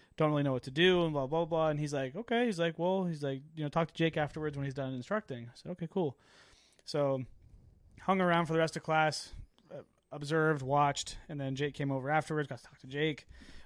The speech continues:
Obviously, Jake's really cool, very, very calm guy. And so we kinda had some conversations. He said, "Hey, come for, come next week, try a couple classes, tell me what you think." And he's like, "If you like it, you can sign up. If you don't like it, no hard feelings." I said, "Great."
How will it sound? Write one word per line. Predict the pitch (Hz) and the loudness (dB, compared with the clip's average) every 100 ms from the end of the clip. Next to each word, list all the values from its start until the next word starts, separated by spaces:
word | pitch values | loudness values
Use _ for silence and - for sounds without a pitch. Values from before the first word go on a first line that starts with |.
| - | -6
Obviously, | 123 127 | -6 -6
Jake's | 123 123 - | -6 -6 -6
really | 120 | -10
cool, | - 165 160 151 | -4 0 0 -2
very, | 139 131 | -4 -8
very | 131 139 | -8 -8
calm | 131 147 139 135 | -4 -2 0 -2
guy. | 135 139 135 131 - - | -2 -2 -2 -6 -12 -12
And | 139 | -10
so | 139 | -6
we | 139 | -6
kinda | 143 139 | -6 -6
had | 131 127 | -6 -10
some | 139 | -10
conversations. | 143 131 - 147 135 147 135 | -10 -10 -8 -8 -6 -8 -8
He | 131 | -8
said, | 123 | -6
"Hey, | 160 147 | -4 -4
come | - 143 | -4 -8
for, | - 147 143 | -4 -4 -4
come | - 151 | -4 -4
next | 151 - | -4 -4
week, | 160 160 _ _ _ _ | -6 -6 _ _ _ _
try | - 143 | -4 -2
a | |
couple | 143 143 143 | -2 -6 -6
classes, | 151 147 143 151 143 - | -2 -2 -2 -4 -6 -8
tell | 135 | -8
me | 139 | -8
what | 127 | -8
you | - | -8
think." | 143 135 - | -6 -6 -10
And | 151 | -12
he's | 139 | -10
like, | 131 | -10
"If | 123 | -8
you | 135 | -2
like | 135 131 | -2 -2
it, | 143 - 175 | -6 -8 -20
you | 170 | -14
can | 147 | -12
sign | - 131 139 | -6 -2 -2
up. | 135 _ | -4 _
If | - | -6
you | |
don't | 143 135 | -6 -4
like | 131 143 | -6 -6
it, | 120 | -8
no | 131 | -10
hard | 127 127 | -8 -8
feelings." | 131 - - _ _ _ _ _ _ | -10 -16 -20 _ _ _ _ _ _
I | - | -14
said, | 147 | -6
"Great." | 220 | -6